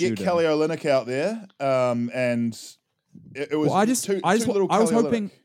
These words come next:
Speaker 1: I was hoping in the stretch they were gonna just go back to that, 'cause I,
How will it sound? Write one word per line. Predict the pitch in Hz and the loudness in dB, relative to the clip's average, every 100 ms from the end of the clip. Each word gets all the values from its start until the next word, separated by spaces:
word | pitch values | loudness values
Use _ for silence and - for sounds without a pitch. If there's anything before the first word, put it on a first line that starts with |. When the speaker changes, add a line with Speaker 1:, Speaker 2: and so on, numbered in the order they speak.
| _ _ - | _ _ -2
Speaker 1:
I | 185 | 0
was | 214 | 2
hoping | 226 226 208 175 | 2 2 -4 -4
in | 175 | -2
the | 160 | -2
stretch | - - 165 - | -2 -2 -2 -2
they | 151 | -2
were | 139 | 0
gonna | 135 131 | 0 -2
just | 120 - | -4 -4
go | 127 123 | -2 0
back | 127 - | -2 -6
to | 123 | -8
that, | 104 95 123 - | -8 -8 -10 -8
'cause | 151 | -2
I, | 147 160 | 0 0